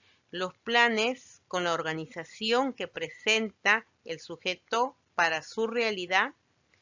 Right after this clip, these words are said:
los juicios de valor, los valores en general y el autoconcepto propio de cada sujeto.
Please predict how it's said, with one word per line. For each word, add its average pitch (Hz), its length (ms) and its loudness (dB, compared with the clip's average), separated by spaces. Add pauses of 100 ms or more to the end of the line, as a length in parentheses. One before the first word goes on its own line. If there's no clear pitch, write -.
(560)
los 190 280 -2
juicios 262 520 -2
de 208 140 0
valor, 190 520 2 (440)
los 180 240 -2
valores 208 580 2
en 202 160 -4
general 185 640 4 (580)
y 196 160 -2
el 180 140 2
autoconcepto 180 1120 -2
propio 233 800 0
de 160 220 -6
cada 196 540 4 (120)
sujeto. - 600 -8